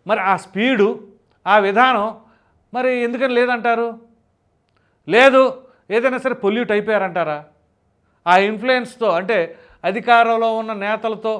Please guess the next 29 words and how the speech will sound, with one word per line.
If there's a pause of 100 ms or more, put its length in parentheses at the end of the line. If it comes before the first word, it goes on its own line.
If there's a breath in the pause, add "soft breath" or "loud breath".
(440 soft breath)
ఆ
ఒత్తిడికి
గురై (260)
మరి
అప్పుడు
కావచ్చు, (1120)
మరి
ఇప్పుడు
కూడా (200)
కొంత
ఆ
ఫ్లేవర్‌తోనే
కంటిన్యూ
అవుతున్నారని
చెప్పేసి (560 soft breath)
అంటూ
ఉన్నారు. (1200)
మరి
దీని
అంతటి
కారణం
ఎవరు? (1000)
అసలు
వ్యవస్థలు
కూడా
ఈ
విధంగా
అయిపోయినాయి
అంటే